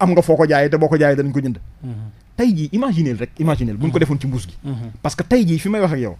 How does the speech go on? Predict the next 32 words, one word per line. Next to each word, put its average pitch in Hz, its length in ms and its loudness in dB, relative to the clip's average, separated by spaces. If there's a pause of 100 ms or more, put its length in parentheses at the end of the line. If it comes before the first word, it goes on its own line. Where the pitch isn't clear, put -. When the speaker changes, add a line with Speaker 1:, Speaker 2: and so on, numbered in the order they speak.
(100)
Speaker 2:
Mhm. 113 800 -16
Speaker 1:
Jarul 160 200 2
sax 156 180 -4
ngay 151 180 -2
dem 131 120 -4
seet 127 160 -4
feneen, 104 200 -8
boo 139 180 0
tàppee 151 320 -4
sur 127 160 -4
YouTube 120 300 -6
rek 104 100 -10
da 127 100 -6
nga 143 120 0
gis 139 120 -2
mbuus 120 320 -4
li 135 120 0
mën 135 180 -2
a - 20 -4
defar. 104 240 -8 (460)
Speaker 2:
Mhm. 131 80 -12 (380)
Speaker 1:
Tey 196 180 2
jii 139 220 -2
ñu 147 100 -2
ngi 180 120 0
wax 170 200 -2
ay, 120 300 -4
euh, 101 580 -6 (100)
pavage. 123 520 -4
Speaker 2:
Mhm. 139 260 -10 (400)
Speaker 1:
Mais 143 240 -4 (140)
pavage, 240 340 -6